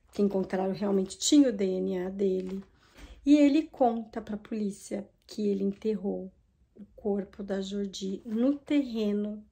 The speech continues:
da casa da mãe dele. Ele conta que ele ficou bravo com ela e que aquela faca era da Jordi. Ele começou a ir pra cima dela, ele não lembra muito bem de tudo porque estava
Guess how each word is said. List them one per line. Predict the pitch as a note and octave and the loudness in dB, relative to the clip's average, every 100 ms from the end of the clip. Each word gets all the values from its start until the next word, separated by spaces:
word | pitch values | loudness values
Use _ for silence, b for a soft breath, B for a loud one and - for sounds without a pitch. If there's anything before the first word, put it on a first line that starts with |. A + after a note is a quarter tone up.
| _ _ | _ _
da | A3 C4 | -4 -4
casa | - - G3 F#3 F#3 - - | -6 -6 -4 -4 -6 -8 -10
da | G#3 F3+ | -10 -6
mãe | F3+ F3+ F#3 | -4 -2 -4
dele. | - - - - _ _ - | -6 -12 -16 -20 _ _ 8
Ele | A#4+ | 8
conta | F4 F4 F4 F4 | 10 8 8 4
que | C#4 | 4
ele | A#3 | 4
ficou | - G3+ | 0 -4
bravo | F#3 G3 A3 A#3 G#3 | 2 6 6 6 2
com | - F3+ F3 | -4 -2 0
ela | G3 A#3+ B3+ A#3 - | 4 4 4 2 -2
e | G#3+ | -8
que | - - | -4 0
aquela | A3 A3 D#4 E4+ | 0 2 2 2
faca | C4+ - B3+ C4 - - - | 0 -2 -2 -2 -8 -10 0
era | B3+ C#4+ D#4+ | 4 4 4
da | D4+ | 2
Jordi. | D4 D4 D#4 A#3+ A3+ A3+ G#3 b b b b - | 0 0 -2 -4 -4 -4 -6 b b b b 4
Ele | B3+ A#3+ | 6 4
começou | - G3+ F#3 - F#3+ | 0 -2 -4 -4 -4
a | F3 | -4
ir | |
pra | F3 F3 | -4 -10
cima | - F3+ | -6 -4
dela, | F3+ A#3+ C4 | 4 6 6
ele | B3 A3+ | 4 2
não | G#3+ G#3 | 0 2
lembra | G3+ G3 F3+ F#3 | 2 2 0 2
muito | G3+ A#3 C#4 C#4+ A3 | 6 8 10 8 4
bem | G3 G3+ G3 | -2 0 0
de | - | -4
tudo | - G#3 | -6 -6
porque | G3 - | -6 -10
estava | F#3 G3 - | -8 -6 -8